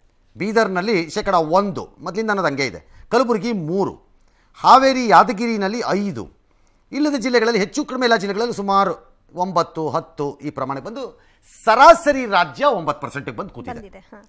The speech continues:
Speaker 1: ಕರೆಕ್ಟಾ?
Speaker 2: ಹಾ, ಸರ್.
Speaker 1: ಇನ್ನು ಸೋಂಕಿನ ಕತೆ ನೋಡೋಣ, ಎಲ್ಲೆಲ್ಲಿ ಏನೇನಾಗ್ತಾ ಇದೆ ಅಂದ್ರೆ, ರಾಜ್ಯದಲ್ಲಿ ಇವತ್ತು ಒಂದು ಹನ್ನೊಂದು ಸಾವಿರದ ಒಂಬೈನೂರ ಐವತ್ತೆಂಟು, ಅಂದ್ರೆ ಹನ್ನೆರಡು ಸಾವಿರ ಅಂತ ಇಟ್ಕೊಳ್ಳೋಣ, ಅಲ್ಲಿ ಬಂದಿದೆ.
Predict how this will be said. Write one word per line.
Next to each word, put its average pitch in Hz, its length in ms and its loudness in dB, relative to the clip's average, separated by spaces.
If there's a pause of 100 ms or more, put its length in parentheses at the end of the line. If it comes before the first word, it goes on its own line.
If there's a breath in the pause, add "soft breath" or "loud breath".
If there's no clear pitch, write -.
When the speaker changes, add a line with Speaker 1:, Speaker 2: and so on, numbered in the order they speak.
Speaker 1:
ಕರೆಕ್ಟಾ? 147 340 -2
Speaker 2:
ಹಾ, 214 260 -6
ಸರ್. - 240 -20 (720 soft breath)
Speaker 1:
ಇನ್ನು 285 240 -2
ಸೋಂಕಿನ 285 680 0
ಕತೆ 208 260 -2
ನೋಡೋಣ, 170 300 0 (960)
ಎಲ್ಲೆಲ್ಲಿ 156 280 -4
ಏನೇನಾಗ್ತಾ 143 440 -6
ಇದೆ 110 220 -6
ಅಂದ್ರೆ, 104 220 -12
ರಾಜ್ಯದಲ್ಲಿ 226 500 -2
ಇವತ್ತು 160 640 -6 (320)
ಒಂದು 165 120 -8
ಹನ್ನೊಂದು 247 360 -6
ಸಾವಿರದ 214 320 -4
ಒಂಬೈನೂರ 185 340 -8
ಐವತ್ತೆಂಟು, 170 420 -10
ಅಂದ್ರೆ 170 220 -6
ಹನ್ನೆರಡು 135 280 -10
ಸಾವಿರ 151 200 -4
ಅಂತ 151 160 -6
ಇಟ್ಕೊಳ್ಳೋಣ, 127 360 -2
ಅಲ್ಲಿ - 640 -20
ಬಂದಿದೆ. 120 460 -6